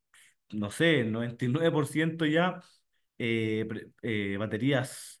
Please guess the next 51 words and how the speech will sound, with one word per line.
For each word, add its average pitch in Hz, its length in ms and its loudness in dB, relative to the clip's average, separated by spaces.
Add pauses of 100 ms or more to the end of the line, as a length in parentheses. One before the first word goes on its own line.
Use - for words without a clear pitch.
(140)
selladas, 127 800 2
ya, 107 220 -4
ya 120 100 -4
no 110 80 -4
se 110 120 -8
pueden 143 220 -4
abrir 143 340 -2
como 151 180 -2
la 147 80 0
que 139 80 -4
aparece 147 260 -2
ahí 139 80 2
en 139 100 2
la 139 80 2
foto, 151 380 -2
ya 107 80 -6
no 104 60 -6
se 107 100 -8
pueden 131 180 0
rellenar, 120 380 0
son 110 160 -6
baterías 113 440 -2
libres 143 280 2
de 143 80 2
mantención 147 520 0
o 143 120 0
desechables. 120 680 2 (440)
Una 113 120 -2
vez 131 160 -2
que 120 80 -8
fallan, 175 460 2
se 123 100 0
reemplazan. 104 800 0 (300)
Antiguamente 135 420 -2
las 120 100 -2
baterías 120 300 -2
se 120 100 -4
rellenaban 135 640 2
y 147 40 0
todo 156 100 2
eso, 165 200 -2
pero 123 160 -2
eso 120 140 -6
es 104 100 -8
antiguo, 104 520 -4
ya 113 160 0
eso 117 160 -6
ya 104 100 -2
no 107 80 -4
se 85 160 -6
ve. 92 340 -2